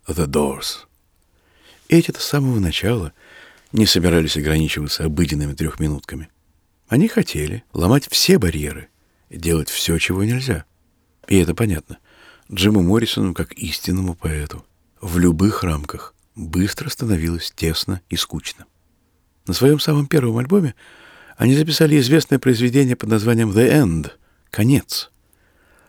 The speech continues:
за которое неоднократно получали по голове, потому что американская индустрия досуга не была готова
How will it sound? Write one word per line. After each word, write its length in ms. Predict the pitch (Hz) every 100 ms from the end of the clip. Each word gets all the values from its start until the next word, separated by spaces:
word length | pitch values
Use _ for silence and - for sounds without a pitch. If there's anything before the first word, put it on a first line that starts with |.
| _
за 160 | 90 90
которое 520 | 90 110 113 107 104 -
неоднократно 920 | 82 147 233 - 107 - 82 73 71
получали 400 | 80 76 76 71
по 140 | 71
голове, 400 | 71 71 67 -
потому 240 | - 82 80
что 140 | 80
американская 580 | 78 76 82 80 - 78
индустрия 420 | 76 - 82 78
досуга 440 | 76 - 135 127 - -
не 120 | 120
была 240 | 147 165
готова 520 | 92 90 139 147 101